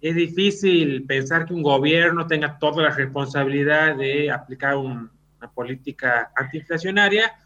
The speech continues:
porque el gobierno que venga va a tener que seguir aplicando las medidas para poco a poco ir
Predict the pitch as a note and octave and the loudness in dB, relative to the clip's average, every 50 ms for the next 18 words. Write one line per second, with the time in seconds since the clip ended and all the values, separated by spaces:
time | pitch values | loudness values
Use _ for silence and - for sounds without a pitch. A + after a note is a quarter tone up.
0 | _ _ _ E3+ E3 E3 - E3 D#3 D#3 C#3+ D#3 D#3+ F3 G3+ G#3+ A3 G#3+ G#3+ F#3+ | _ _ _ -8 -8 -2 0 0 0 0 0 2 2 4 4 4 2 2 0 0
1 | F3 F#3 G3+ G#3+ G#3 G3+ G3 G3 F3+ E3 - D#3+ D#3+ F#3 F#3 F#3 - - E3 D#3+ | 2 4 4 4 2 2 2 2 2 0 0 -2 -2 -2 -4 -4 -4 -4 -4 -4
2 | D#3+ - _ _ - D#3+ D3+ D#3 - F3 G3+ A3+ G#3 F3 E3+ - - E3+ E3 E3 | -4 -6 _ _ -4 -2 -2 -2 -2 0 2 4 4 4 2 0 -2 -4 -4 0
3 | E3 F3 F3 F3+ F3+ F3+ E3+ E3+ D#3 C#3+ C3 B2 B2 A#2+ - _ _ _ _ _ | 2 2 2 4 2 2 0 -2 -2 -2 -4 -6 -8 -12 -16 _ _ _ _ _
4 | _ _ _ _ _ - D3+ D3 D3 C#3+ C#3+ C3+ D#3+ E3+ F3+ F3 E3+ - D#3 D3 | _ _ _ _ _ -8 -8 -6 -4 -4 0 2 2 4 4 2 0 0 -2 0
5 | C#3+ C#3 B2+ - - D#3+ D#3+ - E3+ E3 D#3+ - E3+ E3+ E3 E3 E3+ D#3 C#3+ D3 | 0 -2 -4 0 0 0 0 2 0 -2 -2 -2 -2 -4 -2 0 0 2 2 2
6 | D3 D3 C#3+ C3+ C3+ C3+ | 2 2 0 0 -4 -6